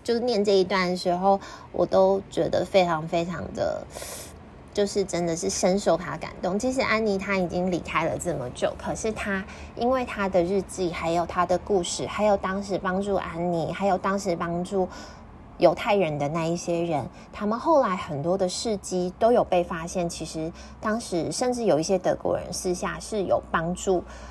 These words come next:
帮助一些犹太人藏匿，或者是帮助一些犹太的孩子逃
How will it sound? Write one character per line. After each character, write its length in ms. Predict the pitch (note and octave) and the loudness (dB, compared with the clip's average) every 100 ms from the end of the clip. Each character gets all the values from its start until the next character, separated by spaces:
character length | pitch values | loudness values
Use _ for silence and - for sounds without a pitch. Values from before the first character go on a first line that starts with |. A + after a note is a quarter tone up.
| - - - - | -16 -18 -18 -6
帮 240 | F3+ F3+ | 0 0
助 240 | F#3 F#3+ E3+ | 2 2 2
一 100 | G3 | 0
些 340 | F3 E3+ D#3 | 0 0 0
犹 140 | D#3+ | 0
太 260 | D3 - F3+ | -2 0 2
人 300 | E3 D3+ C3 | 2 0 -2
藏 340 | - C#3+ C#3+ | -6 -6 -2
匿， 200 | F3 F#3+ | 2 2
或 180 | F3 F#3 | 2 -2
者 140 | D#3+ D3+ | -2 -6
是 320 | - F#3 E3 | -2 0 0
帮 200 | E3+ D#3+ | 0 -4
助 140 | F3+ | -2
一 80 | D#3+ | -4
些 180 | E3+ E3 | 0 0
犹 160 | D#3 | 2
太 220 | C#3+ - D#3+ | 0 -2 -2
的 80 | |
孩 240 | D3+ - C3+ | -2 -6 -8
子 160 | - - | -8 -10
逃 200 | - - | -6 -6